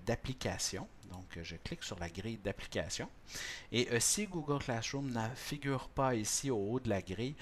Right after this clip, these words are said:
je vous invite à, euh, faire défiler le menu. Tout en bas, vous devriez certainement avoir ici l'application Google Classroom. Donc,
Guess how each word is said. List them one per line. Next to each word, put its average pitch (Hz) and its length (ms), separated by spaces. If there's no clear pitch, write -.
je 113 100
vous 131 180
invite 151 540
à, 127 320
euh, 98 200
faire 123 440
défiler 127 520
le 104 160
menu. 95 680
Tout - 260
en 110 180
bas, 107 300
vous 120 240
devriez 104 500
certainement 101 760
avoir 101 440
ici 101 260
l'application 98 680
Google 95 420
Classroom. - 480
Donc, 80 100